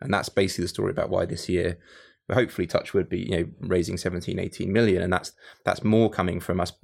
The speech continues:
doing more campaigns. But that will be a natural limit. And, and so I think the next place for us to go,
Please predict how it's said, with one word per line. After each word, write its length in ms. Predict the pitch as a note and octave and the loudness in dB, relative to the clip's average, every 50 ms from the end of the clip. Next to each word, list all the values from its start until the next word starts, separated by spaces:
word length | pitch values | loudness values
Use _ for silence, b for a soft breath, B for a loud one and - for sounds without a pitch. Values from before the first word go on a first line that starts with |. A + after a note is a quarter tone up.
| - A2 | -6 -2
doing 240 | A2 F#2+ F#2+ F#2 | 0 0 2 0
more 140 | F#2 F#2 F2+ | 0 -2 -2
campaigns. 720 | - - F2 E2+ F2 - G2 F2 - E2 E2+ F#2+ - - - - | -4 -4 -6 -6 -4 -4 -4 -4 -4 -6 -8 -10 -12 -12 -10 -4
But 120 | E2+ F2 A2+ | 0 0 2
that 220 | A2+ D#2+ G#2 A2+ | 2 0 0 2
will 160 | A#2 A#2 A2 | 2 2 4
be 120 | G#2 - F#2+ | 2 0 -2
a 40 | |
natural 300 | G2 - - - - G2+ | -2 -2 -4 -6 -6 -6
limit. 340 | G2 G2 F#2+ - - - - - _ _ - - | -4 -4 -4 -6 -6 -8 -8 -12 _ _ -14 -10
And, 280 | F2+ F2 F#2 F#2 - | -8 -6 -6 -6 -6
and 160 | F#2+ F2+ F2+ | -6 -6 -6
so 100 | - - | -4 -4
I 20 | G2+ | -4
think 220 | F#2+ G2 - - | -4 -4 -4 -2
the 100 | - F#2+ | 0 0
next 480 | G2+ G#2+ - - - - - - _ _ - | 2 2 0 -2 -6 -12 -12 -14 _ _ 0
place 240 | - G#2 G#2 - | 2 2 2 2
for 120 | - - G2 | 0 -2 -2
us 120 | F#2+ - | -2 -2
to 100 | - F2+ | -6 -6
go, 340 | F2+ - F#2 F2+ F2+ F2 | -2 0 2 2 2 0